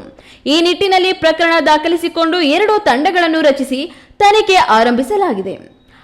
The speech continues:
ಆಫ್ರೀದ್ ಮೂಲತಃ ಬಂಗಾರಪೇಟೆ ತಾಲೂಕಿನ ಎಳೆಸಂದ್ರದವರಾಗಿದ್ದು, ಬೆಂಗಳೂರಿನಲ್ಲಿ ಕೆಲಸ ಮಾಡುತ್ತಿದ್ರು. ಅವರದೇ ಆಟೋದಲ್ಲಿ ಶವ ಪತ್ತೆಯಾಗಿದ್ದು, ಹಲವು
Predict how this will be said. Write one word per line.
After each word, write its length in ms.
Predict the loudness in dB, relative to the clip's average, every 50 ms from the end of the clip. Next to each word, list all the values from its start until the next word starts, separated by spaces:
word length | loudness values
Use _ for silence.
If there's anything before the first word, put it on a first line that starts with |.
| _ _ -4
ಆಫ್ರೀದ್ 560 | 0 2 4 4 2 2 0 0 0 0 0 0
ಮೂಲತಃ 360 | 0 2 2 2 2 2 4 4 4 4 2 2
ಬಂಗಾರಪೇಟೆ 680 | 0 2 2 2 4 4 2 2 0 -4 -4 -4 -4 -4 0 2
ತಾಲೂಕಿನ 480 | 2 4 4 2 0 0 -2 -2 0 2 2 2 2 4 4
ಎಳೆಸಂದ್ರದವರಾಗಿದ್ದು, 1040 | 4 4 2 2 0 0 0 2 2 2 2 2 4 2 2 2 0 -2 -4 -4 -6 -6 -8 -16 -20 -20 -14 -6 -2 0
ಬೆಂಗಳೂರಿನಲ್ಲಿ 680 | 0 0 2 2 2 2 2 2 2 2 2 2 2 0 -2 0
ಕೆಲಸ 240 | 0 0 0 0 0 -2 0 0 -2
ಮಾಡುತ್ತಿದ್ರು. 520 | -2 -2 -4 -4 -6 -6 -8 -8 -8 -12 -12 -12 -16 _ _ _ -20 -20 _ _ -2 0 2
ಅವರದೇ 400 | 2 4 4 2 2 2 2 2 2 2 2
ಆಟೋದಲ್ಲಿ 460 | 2 2 0 0 0 2 2 0 0 -2 -2 -2
ಶವ 200 | -2 0 2 2 2 0 0 -2
ಪತ್ತೆಯಾಗಿದ್ದು, 640 | -4 0 2 2 2 2 0 -2 -4 -4 -4 -6 -6 -8 -12 -20 _ _ 0 2
ಹಲವು 360 | 4 4 4 4 2 2